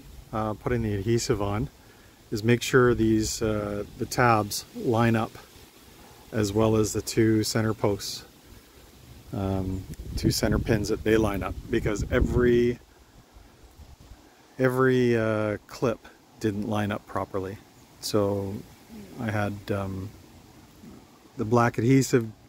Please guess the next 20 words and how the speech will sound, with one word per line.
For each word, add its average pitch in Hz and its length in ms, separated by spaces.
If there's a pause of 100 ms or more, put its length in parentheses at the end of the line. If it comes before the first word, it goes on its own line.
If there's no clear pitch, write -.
(240)
got 107 220
over 107 320
everything. 120 580
I 123 40
used 131 240
some 120 160
brake 110 240
clean 107 300
to, 95 140 (1000)
to 107 100
get 107 200
it 92 100
off, 101 440 (960)
but 107 240 (1000)
it, 131 180 (300)
it 170 120
made 165 260
quite 160 220
a 151 40
mess. 135 520